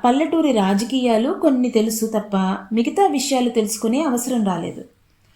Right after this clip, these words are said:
అందుకే నాకు ఈ అమ్మాయి మాటలు అర్థం కాలేదు. "మీ పొలం గవర్నమెంట్ ఎందుకు తీసుకుంటుంది? అదేం న్యాయం?" అన్నాను ఆమెతో. ఆమెకు కూడా వివరంగా తెలీదనుకుంటాను.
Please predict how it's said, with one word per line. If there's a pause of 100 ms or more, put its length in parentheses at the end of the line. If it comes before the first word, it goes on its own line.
(300)
అందుకే
నాకు
ఈ
అమ్మాయి
మాటలు
అర్థం
కాలేదు. (760)
"మీ
పొలం
గవర్నమెంట్
ఎందుకు
తీసుకుంటుంది? (100)
అదేం
న్యాయం?" (200)
అన్నాను
ఆమెతో. (1700)
ఆమెకు
కూడా
వివరంగా
తెలీదనుకుంటాను.